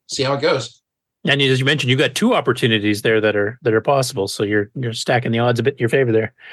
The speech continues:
Speaker 1: That's right. And believe me, that's my closer when I pitch. And, uh, <laughs> my, <laughs> the end of my pitch at all these places is, "You happen to walk into this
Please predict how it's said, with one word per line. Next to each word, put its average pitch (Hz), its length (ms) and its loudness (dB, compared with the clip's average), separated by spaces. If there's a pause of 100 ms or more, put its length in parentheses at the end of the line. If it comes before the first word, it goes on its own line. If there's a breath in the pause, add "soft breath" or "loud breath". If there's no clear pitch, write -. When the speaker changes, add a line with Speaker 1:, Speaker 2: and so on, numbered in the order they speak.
(160 loud breath)
Speaker 1:
That's 110 200 -8
right. 156 260 -2 (1080)
And 156 260 -2
believe 180 320 0
me, 151 100 -2
that's 185 320 0
my 180 140 -2
closer 175 580 -2
when 120 120 -8
I 117 80 -6
pitch. - 500 -8 (800)
And, 123 400 0
uh, 117 480 2 (300)
<laughs> - 0 - (680 loud breath)
my, 214 280 4 (600 loud breath)
<laughs> - 120 -14
the 165 140 4
end 277 160 2
of 214 100 2
my 233 160 2
pitch - 580 -2
at 143 80 0
all 151 120 4
these 147 140 -2
places 131 320 -2
is, 113 160 -6
"You 214 180 -2
happen 190 380 -2
to 143 80 0
walk 131 260 0
into 123 160 -2
this - 480 -2